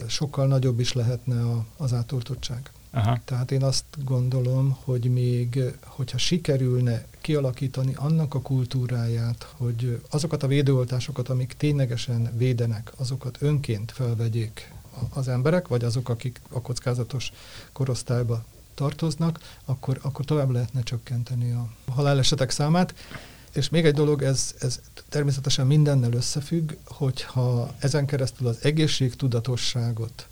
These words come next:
Speaker 1: a saját magamra, a másikra való figyelést lehetne erősíteni, akkor még nagyobb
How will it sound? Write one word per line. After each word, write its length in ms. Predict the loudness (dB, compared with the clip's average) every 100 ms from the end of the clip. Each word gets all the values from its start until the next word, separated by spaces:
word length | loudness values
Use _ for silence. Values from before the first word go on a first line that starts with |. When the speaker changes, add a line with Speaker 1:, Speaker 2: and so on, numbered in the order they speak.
| -4
Speaker 1:
a 360 | -2 -2 -4 -6
saját 440 | 0 2 2 2
magamra, 520 | 2 2 2 2 0
a 80 | 0
másikra 500 | 2 2 2 0 -4 -4
való 260 | -2 0 0
figyelést 440 | 0 2 2 0
lehetne 560 | 0 2 2 2 0 -2 -2
erősíteni, 720 | 0 2 0 -2 -2 0 0 -2
akkor 260 | -10 -4 0
még 160 | 0 0
nagyobb 340 | -2 -4